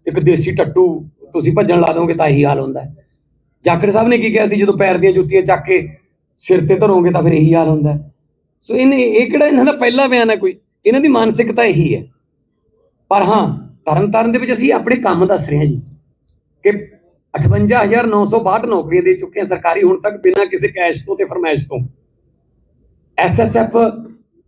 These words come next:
ਸੜਕ ਸੁਰੱਖਿਆ ਫੋਰਸ ਬਣਾਈ ਹੈ, ਅੜਤਾਲੀ ਪਰਸੈਂਟ ਮੌਤਾਂ ਸੜਕਾਂ ਤੇ ਘੱਟ ਗਈਆਂ। ਇਹ ਗਡਕਰੀ ਸਾਹਿਬ ਨੇ ਰਾਜ ਸਭਾ ਦੇ ਵਿੱਚ ਦੱਸਿਆ। ਬਿ-, ਬਿ-, ਜਿਹੜੀ ਬੱਤੀ ਹੈ ਖੇਤਾਂ ਵਾਲੀ, ਉਹ ਦਿਨੇ ਆਉਂਦੀ ਹੈ ਤੇ ਅਨਲਿਮਟਿਡ ਆਉਂਦੀ ਹੈ।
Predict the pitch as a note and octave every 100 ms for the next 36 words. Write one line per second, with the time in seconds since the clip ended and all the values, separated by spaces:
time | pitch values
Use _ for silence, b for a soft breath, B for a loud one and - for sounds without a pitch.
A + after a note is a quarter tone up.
0 | _ - E3+ F3+ - G#3 G3+ G#3+ G3+ G3+
1 | F#3+ - - - - F3+ F#3+ G#3+ A3+ -
2 | F#3 A3+ G#3 G3+ G3 G3+ F#3+ E3+ F3+ F3
3 | E3 D#3 D#3+ D#3+ E3+ D#3+ C#3+ G3 G#3 _
4 | _ _ - - F3 F3+ D#3 G#3 G3+ F#3+
5 | F#3+ F3+ - - _ D#3 D#3+ D#3 F3 E3
6 | D#3+ D3 C3+ B2 A2+ - - _ _ _
7 | _ _ _ _ _ _ _ _ _ -
8 | - B2 G3 G3+ D3+ F3 E3+ D#3 G3 G#3
9 | F3+ A3+ A#3+ G3 D3+ - _ _ - E3+
10 | E3+ A3+ G#3+ A3 A3+ F#3 G3 G3+ G3+ G#3
11 | G#3+ - _ _ _ _ _ _ _ -
12 | F#3+ F#3+ F#3 F#3 G3+ F3 D3+ B2+